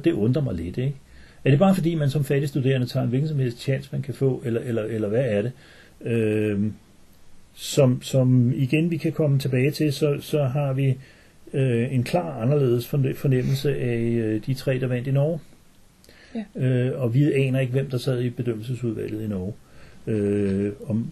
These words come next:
Speaker 1: øh, men de har haft en anden holdning til det. Det kan vi vende tilbage til igen lidt senere. Jeg sidder og siger en hel masse gange, vi kan vende tilbage til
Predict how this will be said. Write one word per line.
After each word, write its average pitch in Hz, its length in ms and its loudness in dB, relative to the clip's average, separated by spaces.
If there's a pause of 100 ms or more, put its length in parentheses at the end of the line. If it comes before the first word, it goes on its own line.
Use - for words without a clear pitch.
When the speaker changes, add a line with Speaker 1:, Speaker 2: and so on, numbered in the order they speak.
(160)
Speaker 1:
øh, 107 100 -4
men 107 100 -2
de 143 120 0
har 127 80 2
haft 123 220 -2
en 127 80 0
anden 117 160 0
holdning 110 440 0
til 104 180 0
det. 104 200 -2
Det - 80 -12
kan 123 160 0
vi 120 100 0
vende 113 180 0
tilbage 117 280 0
til 127 140 -4
igen 113 180 -2
lidt 117 180 -2
senere. 117 300 0
Jeg 110 100 -2
sidder 120 200 0
og 107 60 -2
siger 120 180 -2
en 113 60 0
hel 143 220 -4
masse 113 220 -2
gange, 110 260 -2
vi 120 80 -2
kan 120 140 -2
vende 110 140 -2
tilbage 110 240 -2
til 135 100 -4